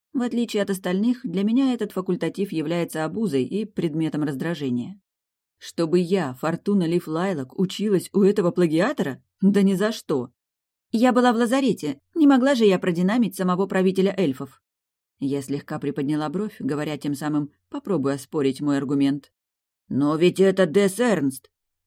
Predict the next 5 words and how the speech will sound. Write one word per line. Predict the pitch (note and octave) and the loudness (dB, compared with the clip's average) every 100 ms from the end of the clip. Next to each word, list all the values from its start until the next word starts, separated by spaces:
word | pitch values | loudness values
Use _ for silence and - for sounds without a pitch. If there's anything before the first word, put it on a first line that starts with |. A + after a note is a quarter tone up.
| - | -4
Нетипично | F3+ D#3 D#3+ - C3 B2+ C3+ | -2 -2 -4 -2 -2 -2 -2
для | C3 C#3 | 0 0
себя | C3+ C3 D#3+ | 0 -4 -6
простонал | D#3 C#3+ - C#3+ D3 C#3+ | -6 -8 -6 -4 -2 -4
парень, | - F3+ E3 | -4 -4 -4